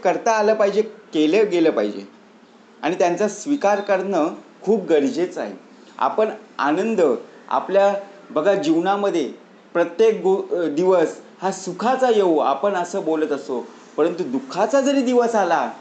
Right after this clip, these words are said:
तरी त्याला तू स्वीकारणं गरजेचंच आहे. कारण कुठलाही क्षण सांगून येत नाहीये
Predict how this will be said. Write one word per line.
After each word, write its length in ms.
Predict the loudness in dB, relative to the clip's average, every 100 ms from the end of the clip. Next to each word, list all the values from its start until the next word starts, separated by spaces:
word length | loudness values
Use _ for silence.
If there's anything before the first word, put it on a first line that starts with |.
| -16 -4
तरी 100 | -4
त्याला 340 | 0 0 2
तू 200 | 0 -6
स्वीकारणं 840 | -8 -10 -10 -4 -4 -2 -4 -4
गरजेचंच 600 | -4 -4 -4 -8 -6 -10
आहे. 240 | -10 -14 -18 -20 -20 -20 -20 -20 -20 -20 -20 -20 -20 -20 _ -20 -20 -20 -20 -20 -20 -20 -20 -20 -20 -10 0
कारण 240 | 2 2 -2 -8 -20 -20 -20 -20 -20 -20 -20 -20 -20 -20 -6
कुठलाही 520 | -4 0 0 2 0
क्षण 500 | -4 0 2 2 -2
सांगून 520 | -8 -2 0 0 -2 0
येत 260 | 0 -2
नाहीये 300 | -4 -6 -8